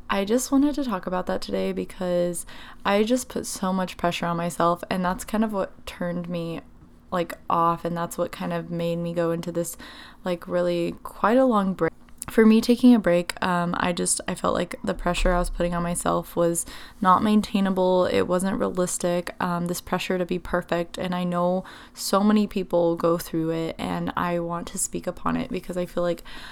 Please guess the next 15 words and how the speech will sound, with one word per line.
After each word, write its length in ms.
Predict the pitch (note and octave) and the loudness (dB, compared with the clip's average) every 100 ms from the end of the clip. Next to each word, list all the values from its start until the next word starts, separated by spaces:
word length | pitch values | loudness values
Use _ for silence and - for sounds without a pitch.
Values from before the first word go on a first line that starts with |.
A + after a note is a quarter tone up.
| - | -6
I 60 | G#3+ | 0
finally 280 | A#3 A#3 B3 | 6 8 8
realized 600 | F3+ F3+ E3 E3 E3 E3+ | 8 4 4 2 0 -2
that 540 | E3 E3 E3 E3 E3+ - | -2 -2 -2 -2 -4 -6
this 240 | G3+ F3+ - | -8 -8 -6
pressure 540 | - F#3 F#3 - F3+ | -4 -2 -2 0 0
that 100 | E3+ | 0
I'm 140 | E3+ E3+ | -2 -4
putting 200 | G3 F#3+ | -2 -2
on 80 | |
myself 400 | F3 E3+ D#3+ E3 - | -2 -4 -4 -4 -4
is 160 | F3+ E3 | -6 -4
so 380 | - G3 G#3 | -2 2 2
unrealistic, 760 | G3 G3 F#3 F3 E3+ F3 E3+ - | 2 -2 -2 -2 -2 -2 -2 -4
and 340 | - F3 E3+ | -6 -4 -4